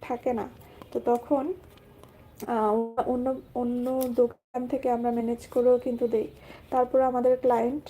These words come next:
যারা আমাদের রেগুলার ক্লায়েন্ট আছেন, তারা আমাদের কাছ থেকেই কিন্তু প্রোডাক্টগুলো অর্ডার করে, কারণ আমরা তাদের বিশ্বাসের জায়গাটা ধরে রাখতে পেরেছি। So, আমাদের কাছ থেকে যারা নেবেন অবশ্যই লাইভে যেমনটা দেখছেন ঠিক একই প্রোডাক্ট হাতে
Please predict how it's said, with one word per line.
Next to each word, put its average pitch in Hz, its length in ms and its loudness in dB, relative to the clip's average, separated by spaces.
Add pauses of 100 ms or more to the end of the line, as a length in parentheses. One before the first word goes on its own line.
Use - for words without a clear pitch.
যারা 226 240 0
আমাদের 233 400 2
রেগুলার 247 460 4 (440)
ক্লায়েন্ট 240 400 0
আছেন, 302 400 -6
তারা 240 180 2
আমাদের 240 380 4
কাছ 269 220 -2
থেকেই 277 320 -4
কিন্তু 269 260 -4
প্রোডাক্টগুলো 240 500 2
অর্ডার 233 240 4
করে, 254 200 0
কারণ 240 280 0 (540)
আমরা 240 240 -2
তাদের 247 320 4
বিশ্বাসের 254 600 -2
জায়গাটা 233 420 -2
ধরে 240 320 4
রাখতে 233 320 0
পেরেছি। 214 500 -6 (100)
So, 233 140 0 (520)
আমাদের 269 280 6
কাছ 285 160 6
থেকে 285 180 2
যারা 247 220 4
নেবেন 254 380 -2
অবশ্যই 262 600 0 (220)
লাইভে 240 280 4
যেমনটা 254 320 0
দেখছেন 247 360 0
ঠিক 254 200 -2
একই 226 220 0
প্রোডাক্ট 240 320 0
হাতে 233 200 -4